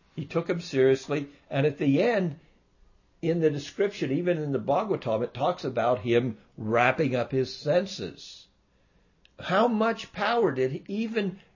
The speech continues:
Dhritarashtra have? That at the end of his life, he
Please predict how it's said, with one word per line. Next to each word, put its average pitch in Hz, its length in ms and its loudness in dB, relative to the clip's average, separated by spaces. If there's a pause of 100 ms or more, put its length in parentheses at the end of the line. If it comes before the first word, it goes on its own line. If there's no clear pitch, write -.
Dhritarashtra 185 1000 0
have? 95 380 -8 (1700)
That 151 160 4
at 156 140 2
the 143 200 6
end 185 140 8
of 170 100 -2
his 139 240 -2
life, 160 380 2 (560)
he 196 600 0